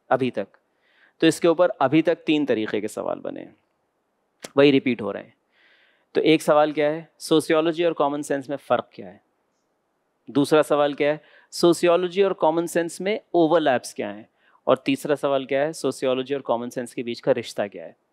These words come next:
That's it। आप पिछले दस साल के पेपर्स उठा लीजिए, इसी तरीके के सवाल हैं। लेकिन उसके साथ आपको आगे क्या करना है, और क्या फ्रेमिंग्स हो सकती हैं? Now this is where you are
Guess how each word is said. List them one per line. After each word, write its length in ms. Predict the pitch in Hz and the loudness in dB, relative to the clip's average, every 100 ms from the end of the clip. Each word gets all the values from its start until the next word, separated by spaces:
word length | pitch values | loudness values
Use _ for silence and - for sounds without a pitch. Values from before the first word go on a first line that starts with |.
| _ | _
That's 220 | 117 - | -4 -2
it। 180 | 147 - _ _ _ _ _ _ - | -8 -10 _ _ _ _ _ _ -4
आप 140 | 113 | -4
पिछले 220 | 120 - 120 | -4 -6 -4
दस 160 | 120 | -4
साल 200 | - 120 | -4 -6
के 100 | 123 | -6
पेपर्स 320 | 117 110 120 | -8 -6 -8
उठा 200 | 117 113 | -8 -8
लीजिए, 320 | 110 117 151 202 _ _ _ - | -6 -8 -10 -12 _ _ _ -4
इसी 260 | - 160 170 | -2 2 4
तरीके 360 | 131 107 110 | 4 2 -4
के 80 | 101 | -8
सवाल 340 | - 95 92 117 | -8 -8 -8 -12
हैं। 120 | 160 _ _ _ _ _ _ _ _ _ _ _ - _ _ _ _ | -20 _ _ _ _ _ _ _ _ _ _ _ -20 _ _ _ _
लेकिन 540 | 107 117 147 - 135 104 _ _ | -2 4 4 4 0 0 _ _
उसके 220 | 156 - | -4 -2
साथ 240 | 156 151 156 | 2 2 2
आपको 300 | 147 131 143 | 0 0 0
आगे 220 | 127 143 | 0 0
क्या 120 | 151 | 0
करना 300 | 151 151 160 | -2 -4 -6
है, 80 | 202 - _ _ _ _ _ _ _ | -8 -14 _ _ _ _ _ _ _
और 340 | 151 170 196 220 | 6 8 8 4
क्या 420 | - - 180 196 | -2 0 2 0
फ्रेमिंग्स 680 | 190 - 165 170 190 196 143 | -2 0 0 2 -2 -4 -8
हो 300 | - 160 151 | -2 0 2
सकती 400 | - - - 98 | 0 -4 -8 -14
हैं? 220 | 95 _ _ - | -14 _ _ 0
Now 140 | 135 117 107 | 0 2 0
this 200 | 185 233 | 0 0
is 180 | 214 175 | -2 2
where 240 | 180 196 | 2 2
you 180 | 175 165 | 0 2
are 160 | 170 | 2